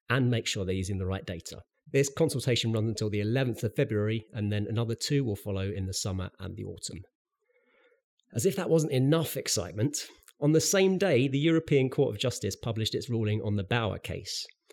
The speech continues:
This case looked at the minimum level of protection required for employees whose employers become insolvent. And the case related to a German pension arrangement, but the outcome is also relevant for the P P F. The P P F provides some protection to members of D B schemes,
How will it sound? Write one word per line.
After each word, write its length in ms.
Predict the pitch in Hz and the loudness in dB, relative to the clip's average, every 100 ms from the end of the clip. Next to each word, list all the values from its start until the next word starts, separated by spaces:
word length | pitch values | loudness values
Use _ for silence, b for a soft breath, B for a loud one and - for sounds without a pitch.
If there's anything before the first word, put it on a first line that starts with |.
| b b _ | b b _
This 180 | - 143 | -2 -2
case 320 | - 135 127 | 0 0 2
looked 240 | 123 - - | 0 -2 -4
at 80 | |
the 80 | 117 | 0
minimum 400 | 113 135 151 147 | 4 6 6 6
level 240 | 131 117 120 | 4 2 0
of 80 | |
protection 480 | - 113 127 - 107 | -2 -2 -2 0 0
required 460 | 104 - 110 98 92 | -2 0 0 0 -2
for 100 | 104 | -4
employees 560 | 101 - 110 98 95 - | -2 0 0 0 -2 -4
whose 180 | 107 98 | -4 -4
employers 480 | 110 - 131 107 92 | -6 -4 0 0 -2
become 300 | 101 107 95 | -6 -4 -2
insolvent. 600 | 90 110 104 - - - b b b b | -2 -2 -2 -6 -14 -18 b b b b
And 60 | 113 | -6
the 60 | 117 | 0
case 260 | 180 - | 0 2
related 340 | 139 127 123 - | 2 2 2 -2
to 120 | 117 | -2
a 60 | 104 | 0
German 500 | - 135 131 120 107 | 0 4 4 4 4
pension 340 | 131 - - | 0 0 -2
arrangement, 420 | 95 95 92 95 - | -2 -2 -2 -6 -4
but 200 | - 135 | -2 -2
the 100 | 117 | 0
outcome 300 | 113 - 101 | 0 0 -2
is 100 | 98 | -2
also 340 | - 104 - 98 | -2 -4 -2 -4
relevant 380 | 92 95 95 90 | -2 -4 -4 -6
for 60 | |
the 80 | 95 | -8
P 140 | 101 | -8
P 160 | 98 92 | -8 -8
F. 160 | - - - b b | -10 -16 -20 b b
The 80 | - | 2
P 160 | 180 190 | 4 6
P 160 | 170 | 6
F 100 | 139 | 6
provides 340 | - 131 123 - | 4 4 4 4
some 240 | - 165 | 4 4
protection 460 | 127 - 110 - 101 | 4 0 2 2 2
to 80 | 113 | 4
members 240 | 104 95 | 2 0
of 120 | 98 | 0
D 140 | 107 95 | 0 0
B 160 | 98 | 0
schemes, 440 | - 95 90 95 | 0 0 0 -2